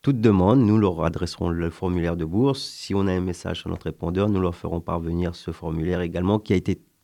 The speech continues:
simplifié. Euh, on ne peut pas faire plus simple pour, euh, que ce ne soit pas un obstacle non plus pour des demandes. Peut-être dire que sur les enseignants qui souhaitent développer une action dans leurs établissements,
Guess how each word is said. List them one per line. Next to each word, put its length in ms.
simplifié. 840
Euh, 40
on 80
ne 60
peut 100
pas 120
faire 140
plus 160
simple 320
pour, 280
euh, 140
que 180
ce 120
ne 40
soit 160
pas 100
un 180
obstacle 460
non 120
plus 220
pour 240
des 100
demandes. 380
Peut-être 360
dire 340
que 180
sur 400
les 200
enseignants 340
qui 140
souhaitent 260
développer 500
une 200
action 240
dans 120
leurs 380
établissements, 640